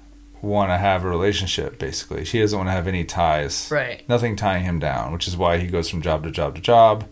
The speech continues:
Speaker 1: which is why he doesn't have, he's not married. Um, but those two, for it to work out, then they have to both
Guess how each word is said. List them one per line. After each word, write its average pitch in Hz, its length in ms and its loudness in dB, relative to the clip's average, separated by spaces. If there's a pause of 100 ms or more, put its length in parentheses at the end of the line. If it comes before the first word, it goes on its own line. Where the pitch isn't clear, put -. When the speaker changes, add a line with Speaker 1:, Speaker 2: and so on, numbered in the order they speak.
(600)
Speaker 1:
which 90 180 -6
is 87 140 -6
why 85 300 2
he 82 640 -2
doesn't 82 340 -4
have, 78 400 -2 (280)
he's 92 160 -6
not 87 200 -4
married. 95 480 -2 (1040)
Um, 78 880 -4
but 101 280 0 (100)
those 127 480 2
two, 120 560 2
for 107 260 0
it 107 120 -2
to 107 80 -6
work 104 300 2
out, 104 480 2
then 92 180 -4
they 90 140 -2
have 98 300 -2
to - 100 -8
both 92 600 -4